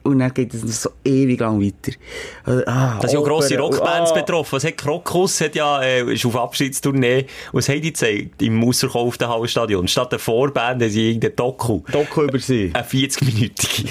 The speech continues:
Speaker 2: Die haben den Moment
Speaker 1: vierzig
Speaker 2: auch nicht gespürt, <laughs> wenn's langsam
Speaker 1: Ja, ja,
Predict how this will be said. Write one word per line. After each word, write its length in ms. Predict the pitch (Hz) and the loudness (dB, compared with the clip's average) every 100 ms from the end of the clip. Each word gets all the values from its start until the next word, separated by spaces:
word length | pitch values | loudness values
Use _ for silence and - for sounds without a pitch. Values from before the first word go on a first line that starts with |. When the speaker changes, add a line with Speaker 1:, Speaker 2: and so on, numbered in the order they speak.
| - | 0
Speaker 2:
Die 160 | 131 | 2
haben 100 | 165 | 2
den 100 | 147 | 0
Moment 260 | 143 147 156 | 0 0 0
Speaker 1:
vierzig 160 | 151 156 | 2 0
Speaker 2:
auch 40 | |
nicht 120 | 170 - | 0 -2
gespürt, 400 | 208 165 139 - | 0 0 -2 -2
<laughs> 40 | - | -4
wenn's 400 | - 147 - - | -2 -4 -4 -6
langsam 240 | 113 131 | -4 -2
Speaker 1:
Ja, 180 | 131 170 | 0 0
ja, 180 | 165 | 0